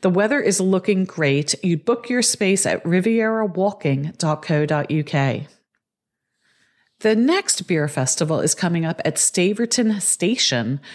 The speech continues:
the twenty-sixth to the twenty-ninth of May, and they feature live music and a quiz on Sunday evening. I've been to this beer festival, festival before. It's really fun.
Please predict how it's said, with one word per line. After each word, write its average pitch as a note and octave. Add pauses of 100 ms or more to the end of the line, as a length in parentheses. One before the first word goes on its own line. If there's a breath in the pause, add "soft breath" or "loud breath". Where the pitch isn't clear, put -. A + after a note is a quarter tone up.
(260 loud breath)
the F#3
twenty-sixth B3+
to A3+
the F#3
twenty-ninth F#3
of F3+
May, C#3 (100)
and E3+
they G3+
feature F#3+
live F3
music D3+
and F3
a F3+
quiz C4+
on E3
Sunday F3
evening. C#3 (360 loud breath)
I've A3
been D4+
to B3
this E3+
beer C#3
festival, C#3+ (300)
festival D3
before. C#3
It's -
really A3
fun. D#3